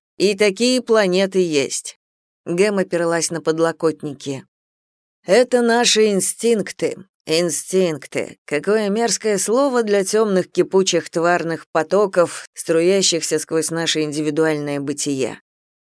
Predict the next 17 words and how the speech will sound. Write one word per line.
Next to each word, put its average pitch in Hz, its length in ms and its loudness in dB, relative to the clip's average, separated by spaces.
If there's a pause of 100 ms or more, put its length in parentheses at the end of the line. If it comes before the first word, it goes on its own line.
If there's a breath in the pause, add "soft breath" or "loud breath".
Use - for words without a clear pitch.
(100)
Есть 262 340 0
ли 262 100 -2
что-нибудь 226 480 0
более 214 380 4
стихийное, 185 760 -2
чем 170 280 -2
мчаться 190 500 0
по - 200 -4
ним 170 260 -2
на 160 100 -2
всех 160 340 -4
парусах? 151 640 -2 (640)
Но 190 220 0
если 254 320 2
руль 247 320 4
перестаёт 208 640 0
слушаться, 180 680 -4